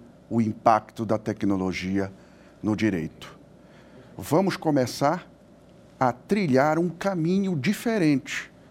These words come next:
um caminho inovador, um caminho para se estudar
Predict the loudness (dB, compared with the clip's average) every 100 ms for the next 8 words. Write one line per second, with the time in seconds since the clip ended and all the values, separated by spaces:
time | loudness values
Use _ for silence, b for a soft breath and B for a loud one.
0 | B B B B B -2 0 2 4 4
1 | 6 4 2 -4 -20 -20 -10 -2 0 0
2 | -2 -2 -2 -4 -2 -2 -2 -6 -20 B
3 | B B B B -6 -4 0 4 6 6
4 | 4 2 -2 -2 -4 -4 -4 -6 0 2
5 | 2 -2